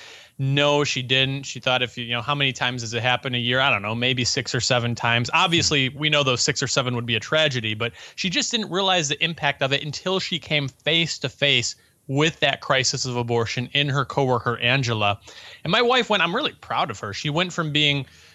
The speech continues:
uh, self-described as pro-choice one moment to within an hour offering this young woman whatever love, help, support she could, offered to let her come live with us, offered her financial assistance, offered even to adopt her baby. My wife was actually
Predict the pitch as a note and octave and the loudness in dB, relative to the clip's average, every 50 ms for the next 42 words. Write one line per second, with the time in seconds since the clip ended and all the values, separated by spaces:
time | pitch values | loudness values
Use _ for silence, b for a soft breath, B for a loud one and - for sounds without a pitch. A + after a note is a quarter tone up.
0 | B _ - B2 - - F3+ E3+ D#3+ - - D3 - - E3 D3+ D3 D3 C3+ C3 | B _ -2 0 2 2 2 2 2 0 -2 -4 -2 0 2 2 2 2 0 -2
1 | A#2+ - - - D#3 D3+ D3 - - - D3 C#3+ C#3 C3+ B2+ - - B2+ C3+ D3+ | -6 -8 -4 0 0 0 0 0 0 0 2 2 2 2 0 -2 -4 -2 0 0
2 | D#3+ D#3 D3+ D3 D3+ D3+ D#3 D#3 D3+ C#3 - - C3+ B2+ B2 A#2+ A#2+ A#2 A#2 A#2+ | 2 2 2 2 2 2 0 0 -2 -4 -6 -4 -2 -2 0 -2 -2 -4 -6 -4
3 | B2 B2+ B2+ C#3+ C#3 C3+ C3+ - - C3 C#3+ D3 C#3+ C3+ C3 B2+ - B2 B2+ C3+ | -4 -2 0 0 0 0 0 0 2 2 4 4 4 2 2 2 2 2 2 2
4 | C#3+ - D3 C3+ C3 C3 B2+ B2 A#2+ - B2+ B2 B2 A#2+ A#2+ A#2 A#2+ B2 B2+ B2 | 2 0 0 0 0 0 -2 -4 -4 -2 -2 -2 0 0 0 0 0 0 0 0
5 | A#2+ A#2 A#2+ B2 A#2 B2 A#2 A2+ A#2 A#2+ B2+ B2+ B2+ A#2+ A2 - A#2 A#2+ A#2 - | 0 2 2 2 2 2 0 0 2 2 2 2 2 -2 -2 0 0 0 0 0
6 | - - B2 - - - B2+ B2 A2+ - - A2 - - - C3 B2+ A#2+ - B2+ | -4 -6 -6 -6 -6 -4 -4 -4 -4 -4 -8 -8 -6 -2 0 2 2 2 2 2
7 | A#2+ B2 - - A#2+ A#2 A#2 A#2+ A#2 A#2 A2+ - - A#2 A2 A2+ B2 C#3+ D#3+ D3 | 2 2 0 -2 -4 -2 0 0 0 0 -2 -2 -2 -4 -2 2 2 2 4 4
8 | D#3 D3 D3+ D3 D3 - - - A#2 A#2 - - A2+ A2+ A2 G#2 - A#2+ A#2+ A#2+ | 4 4 4 4 4 2 2 0 0 0 -2 -4 -6 -6 -6 -6 -4 -2 0 2
9 | C#3+ E3 F3+ F3+ E3+ - F3 F3 - - F3 E3+ - - E3+ D#3 D3 - B2+ C3 | 2 2 2 2 0 0 0 0 0 0 0 0 0 0 -2 -2 -2 0 -2 -2
10 | B2 - C3+ C3 C#3 C#3+ C#3+ C3 - C3+ B2 B2+ B2+ B2+ - - G#2 G2+ G#2+ C3 | 0 -2 -2 -2 -2 -2 -2 -2 -4 -4 0 0 0 0 -2 -6 -8 -4 -2 0
11 | C#3+ C#3+ C#3+ D3+ D3+ D3 C#3 B B B B - A#2+ C3 D#3 E3+ D#3+ D3+ C#3+ B2+ | 0 2 2 0 0 -2 -4 B B B B -4 0 2 2 4 4 2 2 2
12 | C3 B2 B2+ C3 B2 - - C#3 B2+ A#2+ - | 0 0 0 0 0 -2 -2 -4 -4 -4 -6